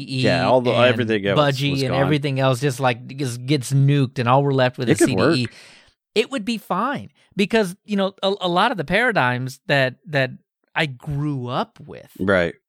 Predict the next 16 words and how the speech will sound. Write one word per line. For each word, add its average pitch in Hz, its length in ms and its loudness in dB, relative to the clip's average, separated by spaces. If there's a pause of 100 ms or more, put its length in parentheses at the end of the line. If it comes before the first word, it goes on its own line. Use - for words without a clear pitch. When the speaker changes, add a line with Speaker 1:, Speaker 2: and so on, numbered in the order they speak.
Speaker 1:
I 135 60 -6
mean, 151 180 -4
I, 170 180 0
I 185 140 -2
Speaker 2:
Oh, 202 80 4
Speaker 1:
grew 220 80 6
Speaker 2:
yeah. 190 120 6
Speaker 1:
up 170 120 -2
with 151 220 -2
Windows 143 480 -4
three 131 600 -4
and 123 180 -2
Speaker 2:
Oh, 95 40 4
yeah. 90 260 4
Speaker 1:
Windows 127 300 -2
ninety-five. 104 720 -6